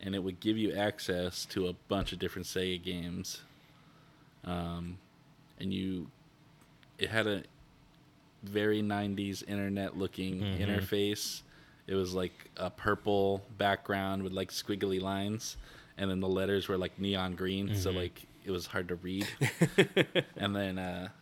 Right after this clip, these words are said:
Speaker 1: when you select, when you scrolled over them, I think it turned orange or something.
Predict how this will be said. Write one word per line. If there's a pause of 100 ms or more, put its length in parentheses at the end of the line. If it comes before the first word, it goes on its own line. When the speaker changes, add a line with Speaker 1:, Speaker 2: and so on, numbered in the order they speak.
(100)
Speaker 1:
when
you
select,
when
you
scrolled
over
them,
I
think
it
turned
orange
or
something.